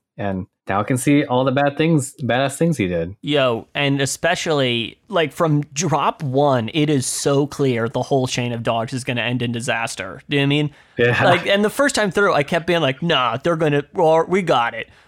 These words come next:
Speaker 2: But, like, literally, the f-, every, every sentence, they are like, "Also, everyone's gonna die." And, and everyone's like, "No, no, no, no, we're not gonna die." You know,
Speaker 1: <laughs>
Speaker 2: it's, it's very clear, you know?
Speaker 1: It was such a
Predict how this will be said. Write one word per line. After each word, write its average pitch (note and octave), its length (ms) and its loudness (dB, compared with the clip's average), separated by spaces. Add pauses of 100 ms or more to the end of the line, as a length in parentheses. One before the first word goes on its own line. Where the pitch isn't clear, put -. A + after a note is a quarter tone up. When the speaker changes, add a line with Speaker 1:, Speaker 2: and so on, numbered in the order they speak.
(160)
Speaker 2:
But, F#3+ 160 0
like, E3 400 2
literally, G3 520 2
the D#3+ 100 0
f-, - 200 -10
every, F3+ 340 2 (160)
every A3 380 2
sentence, D#3+ 540 0
they D3+ 160 4
are D3 80 4
like, C3 280 0
"Also, F3 380 2
everyone's E3 420 0
gonna C#3+ 160 2
die." A#2+ 480 -2
And, C#3+ 280 -4
and D#3 100 -2
everyone's D3+ 240 0
like, C#3 160 -4
"No, B2 240 0
no, A#2 220 -6
no, B2+ 100 -14 (160)
no, - 220 -18
we're D3+ 100 -12
not C3+ 220 -14
gonna - 160 -20
die." - 380 -18 (760)
You F3+ 100 4
know, D3+ 160 4
Speaker 1:
<laughs> F3 100 6
Speaker 2:
it's, F#3+ 280 -10
it's A#3+ 240 0
very D3 680 2
clear, G#2 460 -6 (420)
you C3+ 140 0
know? C3+ 260 0 (320)
Speaker 1:
It D#3+ 180 2
was G#2 200 -4
such - 400 -2
a F2+ 420 -2